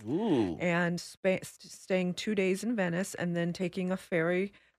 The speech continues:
Speaker 2: um, to Croatia and spending about a week in Croatia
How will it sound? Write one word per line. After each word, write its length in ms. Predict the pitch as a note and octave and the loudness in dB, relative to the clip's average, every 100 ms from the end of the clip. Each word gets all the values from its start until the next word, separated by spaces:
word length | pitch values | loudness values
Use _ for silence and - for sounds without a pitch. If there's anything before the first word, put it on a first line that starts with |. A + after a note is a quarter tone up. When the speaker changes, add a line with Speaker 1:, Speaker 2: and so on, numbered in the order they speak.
| - | -4
Speaker 2:
um, 440 | E3 E3 E3 E3 - | 0 2 0 -2 -4
to 180 | - F3+ | -6 -4
Croatia 680 | - G#3 D#3+ E3+ G3+ A3+ - | 0 2 2 0 -2 -4 -4
and 440 | E3 D#3+ D#3 D#3+ | -4 -4 -4 -6
spending 580 | - - _ G3+ A3 G#3+ | -10 -18 _ -2 0 0
about 320 | F3 E3+ G3 | -2 -2 0
a 80 | G#3+ | 0
week 420 | D#3 D#3+ F#3 A#3 | 0 -2 -2 -4
in 140 | E3+ E3 | -6 -6
Croatia 680 | - D#3+ D#3+ F3+ - E3+ | -4 0 0 -2 -2 -4